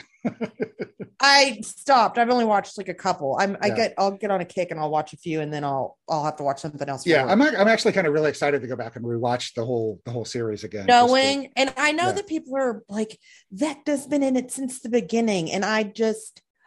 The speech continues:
Speaker 1: No,
Speaker 2: I think
Speaker 1: he,
Speaker 2: it
Speaker 1: he, he,
Speaker 2: works
Speaker 1: yeah,
Speaker 2: for
Speaker 1: but he
Speaker 2: the
Speaker 1: hasn't.
Speaker 2: story, but
Speaker 1: Yeah.
Speaker 2: I do not think that we have seen him.
Speaker 1: No.
Speaker 2: And people are like, "Oh, the clock chimes when Will falls off its bike." No, it doesn't. It doesn't.
Speaker 1: <laughs>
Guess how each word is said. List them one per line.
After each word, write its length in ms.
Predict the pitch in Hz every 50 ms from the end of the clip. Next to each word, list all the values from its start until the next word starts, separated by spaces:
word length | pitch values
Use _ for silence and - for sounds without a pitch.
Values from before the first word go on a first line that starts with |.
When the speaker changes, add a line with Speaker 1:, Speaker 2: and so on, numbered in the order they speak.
| _
Speaker 1:
No, 160 | - 127 123 113
Speaker 2:
I 100 | 202 208
think 160 | 208 240 220
Speaker 1:
he, 40 | 208
Speaker 2:
it 60 | 190
Speaker 1:
he, 60 | - 156
he, 60 | 135
Speaker 2:
works 580 | 143 143 - 302 - 120 - - - - - _ _ - - - -
Speaker 1:
yeah, 120 | 156 151
Speaker 2:
for 100 | 202 202
Speaker 1:
but 140 | 190 190 190
he 60 | 180
Speaker 2:
the 80 | 131 160
Speaker 1:
hasn't. 200 | 143 131 180 170
Speaker 2:
story, 400 | 165 180 226 294 330 359 349 349 233 -
but 160 | 226 220 -
Speaker 1:
Yeah. 80 | -
Speaker 2:
I 100 | 220 226
do 280 | 208 - - - 247 240
not 320 | 233 226 220 202 - -
think 220 | - 202 190 180 -
that 140 | 196 - -
we 100 | 180 175
have 120 | 170 175
seen 360 | - - - 190 180 170 156
him. 340 | 131 139 98 82 80 82 - _ _ _
Speaker 1:
No. 160 | 131 127 104 - - _ -
Speaker 2:
And 140 | 220 226 -
people 280 | 233 277 262 - 262
are 120 | 254 226 202
like, 240 | 190 175 170 175 -
"Oh, 140 | - 247 254
the 120 | 214 208 202
clock 500 | - - - 254 233 226 220 226 - -
chimes 680 | - - 240 196 185 180 175 170 170 165 160 160 - -
when 480 | - 180 190 185 180 175 170 165 160 160 _ _ _ _ _ _ _
Will 320 | 185 190 208 208 202 202 196
falls 340 | 196 - 196 196 196 180
off 200 | 190 190 185 185 185
its 140 | 170 175 -
bike." 300 | _ 185 170 147 120 -
No, 200 | 156 151 175 196
it 120 | 190 -
doesn't. 420 | 117 110 110 113 127 151 165 - _ _ _ _ _ - 117 - - - -
It 220 | - - 190 185 214
doesn't. 400 | - 220 247 233 170 131 110 - _
Speaker 1:
<laughs> 60 | 208